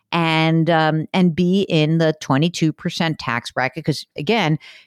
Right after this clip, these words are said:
you'll go from having income of one ninety plus, you know, ten or twelve from your wife, you know, you'll go from having that to having much less, and then you'll be able to convert some money. Don't do too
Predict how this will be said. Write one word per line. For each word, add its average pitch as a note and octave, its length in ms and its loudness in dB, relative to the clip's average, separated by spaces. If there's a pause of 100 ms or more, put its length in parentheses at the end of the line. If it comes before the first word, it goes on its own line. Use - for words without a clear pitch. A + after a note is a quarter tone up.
you'll E3+ 120 0
go F3+ 140 2
from D#3+ 160 -2
having D#3+ 340 0
income F#3 480 2
of C3 180 0
one E3+ 360 2
ninety D#3 580 2
plus, - 580 -4
you C#3 120 -2
know, A2+ 280 0
ten C#3+ 280 -2
or C3 100 0
twelve C3+ 340 -2
from C3 180 -4
your B2+ 120 -2
wife, G#3+ 400 2 (360)
you E3 100 -4
know, C#3+ 120 0 (120)
you'll E3+ 240 -4
go F3 160 0
from E3 160 0
having C#3+ 400 2
that F#3 460 0 (220)
to F3 220 0
having D3+ 380 2
much D#3+ 260 0
less, C#3+ 560 -2 (420)
and F3 140 4
then F#3+ 120 4
you'll G3 140 4
be G3 180 4
able F#3 160 0
to F#3 60 2
convert E3+ 480 2
some F3+ 220 2
money. G#3 320 0 (480)
Don't A#3+ 280 4
do A#3+ 160 4
too - 280 2